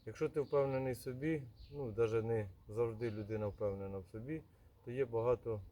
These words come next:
різних людей на дорозі, і дай дорогу дураку. Так що, друзі, поїздка, ми справилися,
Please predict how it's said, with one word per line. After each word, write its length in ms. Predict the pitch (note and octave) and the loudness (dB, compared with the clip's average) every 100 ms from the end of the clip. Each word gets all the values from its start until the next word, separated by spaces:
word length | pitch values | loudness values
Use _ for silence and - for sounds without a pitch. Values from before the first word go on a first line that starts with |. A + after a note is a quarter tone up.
| - | -4
різних 460 | A2+ A#2+ G#2+ G#2+ - - | -2 0 -2 -4 -6 -8
людей 340 | A2 A#2+ D#3+ | -4 6 6
на 100 | D3+ | 6
дорозі, 560 | B2+ B2+ B2+ A2+ G#2+ A2 | 2 -2 -2 -2 -4 -4
і 80 | G2+ - - - - - | -6 -10 -20 -20 -20 -8
дай 200 | A2 B2+ | 6 6
дорогу 400 | A#2 A#2 A#2+ A2 | 6 0 0 -2
дураку. 420 | G#2+ A2 A2 - E2 E2 - - | -4 -2 -2 -4 -14 -16 -16 -10
Так 140 | G2+ | -10
що, 100 | A2 | -8
друзі, 360 | A2+ A#2+ A2 G#2 - | -6 -4 -4 -6 -8
поїздка, 540 | C3+ C3+ - - F#2+ F2+ - - - - - A2+ | -6 -6 -10 -8 -10 -10 -20 -20 -20 -20 -20 -8
ми 160 | G#2+ | -6
справилися, 800 | - B2 B2 A#2+ B2 A#2+ - | -6 4 6 6 2 -2 -8